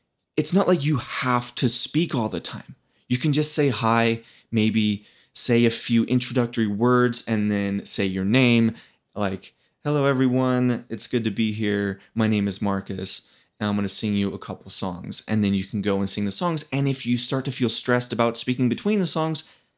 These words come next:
you don't even necessarily have to say anything if you don't feel like there's anything to say. So that was an example of, of me understanding that there is going to be discomfort, but also realizing I have to push past it.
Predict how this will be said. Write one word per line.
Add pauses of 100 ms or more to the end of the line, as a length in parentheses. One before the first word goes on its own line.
(180)
you
don't
even
necessarily
have
to
say
anything
if
you
don't
feel (320)
like
there's
anything
to
say. (800)
So
that
was
an
example
of, (640)
of
me (300)
understanding
that (260)
there
is
going
to
be
discomfort,
but
also
realizing (320)
I
have
to
push
past
it.